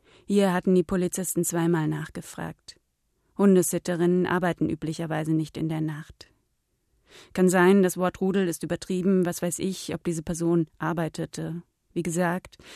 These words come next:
die Sicht war schlecht und das menschliche Gedächtnis ist unzuverlässig.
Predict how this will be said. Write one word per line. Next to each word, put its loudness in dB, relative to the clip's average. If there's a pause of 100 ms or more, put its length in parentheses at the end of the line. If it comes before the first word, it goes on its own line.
(160)
die 0
Sicht 0
war -2
schlecht -6
und -2
das -4
menschliche 2
Gedächtnis -2
ist -8
unzuverlässig. -4